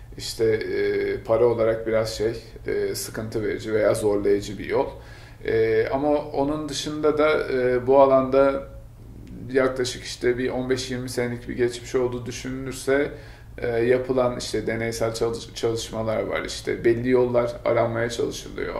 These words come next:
arayollar. E, ama bunun oturtulması için öncelikli olarak bir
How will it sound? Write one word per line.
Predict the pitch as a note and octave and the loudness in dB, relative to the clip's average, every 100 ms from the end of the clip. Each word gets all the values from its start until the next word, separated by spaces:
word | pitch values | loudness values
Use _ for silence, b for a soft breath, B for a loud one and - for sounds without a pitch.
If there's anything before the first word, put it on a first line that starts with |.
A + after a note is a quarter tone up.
| - | -4
arayollar. | - F#2+ G2 E2 - - - B B B B - | -2 0 0 -4 -6 -8 -10 B B B B -8
E, | - A#2 A2+ A2+ A2 A2 D3+ - | -2 2 4 4 4 0 -2 -4
ama | C3+ D3+ | -2 -2
bunun | C#3+ D3 | -2 -2
oturtulması | D3 C#3+ C#3+ C#3+ C#3+ C#3+ C#3+ C#3 | -2 0 -4 -4 -4 -2 -2 -6
için | - D3+ D3+ | -6 -8 -8
öncelikli | - C3 B2 C3+ C3 - C#3+ | -6 -4 -2 -2 -2 -4 2
olarak | C#3 A#2 A2 C3+ - | 4 4 2 0 0
bir | C3 B2+ | -4 -4